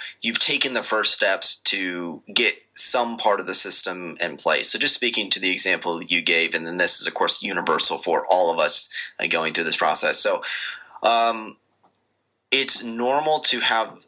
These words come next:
basically something be an evolving system. And that's where I say, you know, what's the, what's the minimal viable system? And there's another concept of minimal viable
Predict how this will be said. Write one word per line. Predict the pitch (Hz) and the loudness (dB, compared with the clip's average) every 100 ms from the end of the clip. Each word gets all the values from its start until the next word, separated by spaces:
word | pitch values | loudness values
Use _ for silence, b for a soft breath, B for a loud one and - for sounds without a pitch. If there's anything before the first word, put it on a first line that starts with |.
| _ - - | _ -20 -4
basically | 117 110 - 110 | 0 2 2 0
something | - 101 104 98 | -2 -2 -6 -4
be | 98 95 - | -4 -6 -4
an | 101 | -2
evolving | 92 90 87 95 95 98 92 92 90 - _ _ - | -2 0 2 2 0 -2 -4 -4 -8 -12 _ _ 2
system. | - 92 - - 50 - - B B B - | 2 2 2 0 -2 -6 -12 B B B 0
And | 110 110 104 104 | 2 2 0 2
that's | 117 127 - | 2 2 0
where | 127 123 120 80 | 0 2 2 2
I | 104 | 2
say, | - 110 | 2 0
you | 104 | -2
know, | 101 | -4
what's | 110 147 - - | -2 0 0 2
the, | 156 139 123 | 2 2 0
what's | 151 175 - | 0 0 0
the | 139 | -2
minimal | 120 120 127 135 135 131 127 127 - 107 | -2 0 0 0 0 2 2 0 -4 -6
viable | 104 110 107 107 104 104 98 - | 0 2 2 0 0 0 0 0
system? | - - 95 - 85 69 | 2 2 2 2 0 -2
And | 73 | -2
there's | 92 92 | 0 2
another | 104 104 101 98 | 2 2 2 0
concept | - 104 92 92 - | -2 0 2 0 -2
of | 87 | -4
minimal | 107 101 98 95 90 - | -2 0 2 0 0 0
viable | 92 92 87 85 80 - | 2 2 2 0 0 -6